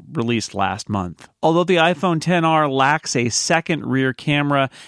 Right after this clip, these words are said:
and uses L C D technology rather than oled technology for its screen, generally reviewers felt that its price tag, which is several hundred dollars less than the iPhone ten S and ten S Max,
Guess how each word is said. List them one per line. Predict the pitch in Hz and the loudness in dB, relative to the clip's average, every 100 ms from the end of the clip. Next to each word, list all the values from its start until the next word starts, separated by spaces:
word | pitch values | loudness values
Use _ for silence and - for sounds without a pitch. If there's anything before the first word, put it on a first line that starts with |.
| - | -8
and | 139 139 | -2 0
uses | 143 147 139 131 - | 2 2 2 0 0
L | 147 165 | 0 0
C | - 175 156 | -2 -2 -2
D | 127 147 170 175 175 | 0 0 2 0 -2
technology | - 131 131 127 120 117 120 117 | -2 -2 0 0 0 0 0 0
rather | 113 117 120 120 | 2 2 2 0
than | 110 117 117 | 0 -2 -2
oled | 143 156 147 117 117 | 0 2 2 2 0
technology | 110 120 107 107 104 98 | -2 0 -2 -2 -4 -8
for | - 117 110 | -6 -6 -6
its | 107 - | -6 -6
screen, | - - 190 165 135 123 123 | -8 -2 0 2 2 0 -4
generally | - - 170 202 190 165 151 | -6 0 2 2 2 2 2
reviewers | 135 131 127 135 131 123 - | 2 2 2 2 2 0 0
felt | 139 127 127 - | 2 2 0 0
that | 147 | 0
its | 139 - | 0 -4
price | - 165 160 | -2 0 0
tag, | - 131 117 110 127 - _ | 0 2 2 -2 -6 -14 _
which | - 131 - | -2 -2 0
is | 135 127 | -2 -2
several | - 143 147 113 | 0 0 0 0
hundred | 120 107 | -2 -2
dollars | 107 107 104 104 | -2 -2 -2 -2
less | 113 107 | -2 -2
than | 113 | -2
the | 113 | -2
iPhone | 107 113 113 107 | 0 -2 -2 -4
ten | 107 117 | -2 -2
S | 104 101 | -2 -4
and | 104 | -6
ten | 107 110 | -4 -2
S | 104 - | -2 -2
Max, | 113 107 98 - - | -4 -2 -4 -8 -14